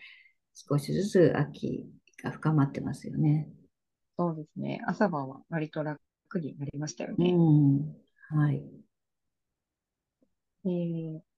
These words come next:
Speaker 2: では、前回のクイズの答え合わせをしたいと思うんですが、前回は、
Speaker 1: はい。
Speaker 2: えー、体の陰液を潤す味っていうのは何ですかっ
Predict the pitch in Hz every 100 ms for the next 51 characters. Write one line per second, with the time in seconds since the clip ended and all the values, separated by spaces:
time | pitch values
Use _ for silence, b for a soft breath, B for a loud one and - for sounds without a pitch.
0 | _ _ _ _ _ _ - 214 185 143
1 | - 226 262 240 180 156 - 208 170 143
2 | - 156 - 175 180 185 160 - - 175
3 | - 156 143 - 139 139 135 139 139 -
4 | 160 170 139 - _ _ _ _ _ _
5 | _ _ _ _ _ _ _ _ 226 254
6 | 240 180 156 135 160 156 143 _ - 156
7 | 151 143 139 _ - 190 208 214 202 185
8 | 220 269 277 254 202 - 139 147 170 151
9 | - - 151 175 180 185 190 190 - 147
10 | 139 - - 143 147 160 165 _ _ 190
11 | 180 180 165 147 143 165 170 156 - -
12 | 180 175